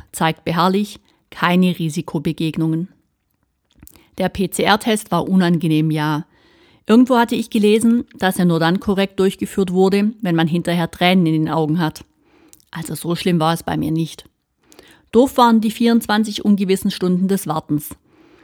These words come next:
Das Ergebnis war dann negativ. Uff, ein erfreulicher, ja, positiver Ausgang. Ich halte mich ja für eine realistische und pragmatische Person.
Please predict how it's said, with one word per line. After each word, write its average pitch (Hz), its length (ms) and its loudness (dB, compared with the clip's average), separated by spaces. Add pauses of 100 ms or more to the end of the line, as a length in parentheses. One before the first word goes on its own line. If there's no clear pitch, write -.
(120)
Das - 180 -4
Ergebnis 170 420 -2
war 202 140 0
dann 214 160 4
negativ. 147 600 -4 (640)
Uff, - 380 -4 (320)
ein 180 140 0
erfreulicher, 233 720 0
ja, 220 320 -2 (140)
positiver 175 600 -2
Ausgang. 147 440 -8 (1900)
Ich 262 160 0
halte 277 240 4
mich 262 140 4
ja 262 100 2
für 240 140 -2
eine 220 240 2
realistische 175 680 -2
und 160 140 -6
pragmatische - 640 -8
Person. 160 560 -6